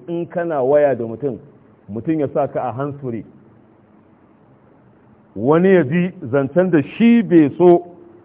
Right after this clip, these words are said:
in ya san a hands-free ne, ba zai faɗi maganar da yake gaya ma ba. Wannan ba ƙaramin cin amana ba ne.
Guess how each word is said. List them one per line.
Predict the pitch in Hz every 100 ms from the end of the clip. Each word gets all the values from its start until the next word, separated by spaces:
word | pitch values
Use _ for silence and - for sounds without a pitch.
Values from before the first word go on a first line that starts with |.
| -
in | 202 220
ya | 214 220 214
san | 220 214
a | 196 165
hands-free | 196 196 180 165 160
ne, | 135 131 120 - - _ _ -
ba | 92 123
zai | 165 165
faɗi | 139 143
maganar | 143 127 139 135 110
da | 117 107 - 110
yake | 143 135 113
gaya | 120 101
ma | 92
ba. | 67 -
Wannan | 131 175 156 120
ba | 123 117 -
ƙaramin | 139 175 175 -
cin | 175
amana | 120 120 117 107
ba | 98
ne. | 90